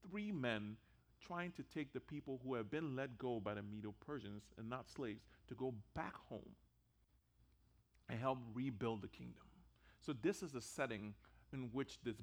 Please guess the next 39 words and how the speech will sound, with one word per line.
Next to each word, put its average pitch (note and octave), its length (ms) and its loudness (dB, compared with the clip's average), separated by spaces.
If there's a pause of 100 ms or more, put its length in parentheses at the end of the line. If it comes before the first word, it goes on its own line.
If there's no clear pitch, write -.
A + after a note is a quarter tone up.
book - 240 -4
is - 160 -4 (100)
written. G#2+ 240 -4 (500)
It's G#2+ 160 -8
written F#3 240 6
approximately C3+ 840 0
five C#3 340 2
hundred B2+ 240 -2
years A2 300 0
before A#2+ 520 -6
Christ, - 480 -14 (340)
right? A2+ 240 2 (220)
Kind C3+ 120 2
of G#2 60 2
in A#2+ 100 0
this G#2+ 120 -2 (100)
thousand-year C3 500 6
period A2 380 2
where G#2 200 0 (440)
empires C3 460 4
were A2+ 140 0
rising G#2 420 4
and G#2 100 0
destroying G#2+ 460 0
each G2+ 240 -4
other, G2 180 0 (220)
and G#2 100 -2
the G2+ 140 0
Israelites A2 500 2 (120)
are A2 160 -10
actually A#2+ 420 -6
in G#2+ 120 -6 (120)
exile. - 320 -12 (840)
They're A2 120 0 (120)
not A#2+ 260 -2
home. F#2 320 -4
They're, G2+ 240 -2
uh, G#2+ 120 2 (340)
a G#2+ 80 0